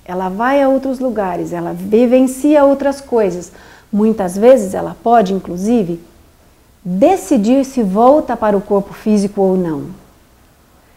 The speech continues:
Então veja, se ela pode fazer isso enquanto está fora do corpo, portanto, com o cérebro físico não funcionando, não tem nenhum tipo de atividade química ou elétrica no cérebro,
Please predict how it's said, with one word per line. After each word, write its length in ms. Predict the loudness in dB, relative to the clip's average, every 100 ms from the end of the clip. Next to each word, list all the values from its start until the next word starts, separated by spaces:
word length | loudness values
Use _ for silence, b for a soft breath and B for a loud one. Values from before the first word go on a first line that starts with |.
| b b
Então 180 | -4 -2
veja, 340 | 0 -2 -6
se 200 | -8 2
ela 180 | 4 4
pode 340 | 4 2 2 0
fazer 380 | 0 4 4
isso 340 | 4 -2 -6 -10
enquanto 280 | -4 -4 -4
está 260 | -2 -4
fora 460 | -4 -2 2 4 4
do 100 | 2
corpo, 400 | 0 0 0 -8 -20 -2
portanto, 600 | 0 0 -2 -2 -4 -6
com 140 | -8
o 40 | -6
cérebro 500 | 0 2 4 2 -2
físico 640 | -2 0 0 -4 -10 -16 b b b b b _
não 440 | 4 8 10 8 6
funcionando, 720 | 0 -2 -2 -2 -2 -6 -10 -18 b b _
não 300 | 4 6 6
tem 240 | 4 4
nenhum 280 | 6 8 6
tipo 280 | 4 -2 0
de 80 | -2
atividade 720 | -2 -2 -2 0 2 2 -2 -8 _ 0
química 680 | 2 4 2 -4 -12 -14 b b _
ou 220 | 2 4
elétrica 640 | 4 4 4 2 -6 -10 -8
no 100 | -10
cérebro, 540 | -8 -6 -6 -8 -14